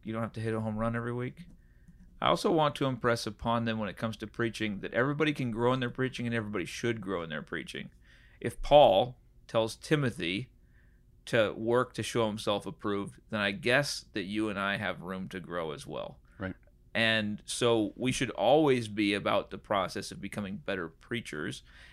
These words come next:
Speaker 1: And that includes both our understanding of the text and our communication of what we have understood from the text.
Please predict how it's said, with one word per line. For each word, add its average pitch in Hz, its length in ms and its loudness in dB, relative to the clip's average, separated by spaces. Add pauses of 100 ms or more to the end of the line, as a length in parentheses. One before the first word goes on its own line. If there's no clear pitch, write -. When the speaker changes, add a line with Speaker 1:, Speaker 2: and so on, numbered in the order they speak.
Speaker 1:
And 127 140 0
that 131 100 4
includes 135 560 4
both 113 320 2 (840)
our 117 160 6
understanding 127 600 0
of 185 60 -4
the 202 100 -2
text 190 420 -4
and 135 80 -2
our 156 140 0
communication 139 720 -4
of 113 100 -4
what 113 160 -2
we 117 120 0
have 113 100 -4
understood 131 480 -4
from 107 140 -12
the 71 80 -14
text. - 400 -14